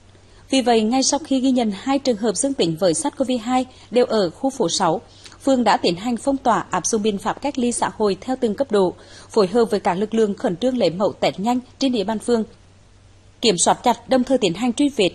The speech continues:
tất cả các trường hợp có liên quan đến hai F không trên địa bàn phường. Phát biểu tại buổi làm việc, đồng chí Trương An Ninh, Ủy viên Thường vụ Tỉnh ủy, Bí thư Thị ủy Ba Đồn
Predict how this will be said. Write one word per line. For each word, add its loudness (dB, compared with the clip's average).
tất -2
cả 2
các -2
trường 0
hợp -2
có 2
liên 0
quan 0
đến 2
hai -2
F -2
không 2
trên -2
địa 0
bàn -2
phường. 2
Phát 4
biểu 2
tại 0
buổi 0
làm 0
việc, -2
đồng 2
chí 0
Trương 2
An -2
Ninh, 0
Ủy 0
viên -2
Thường 0
vụ 0
Tỉnh -2
ủy, 0
Bí 2
thư 0
Thị -2
ủy -2
Ba -2
Đồn 2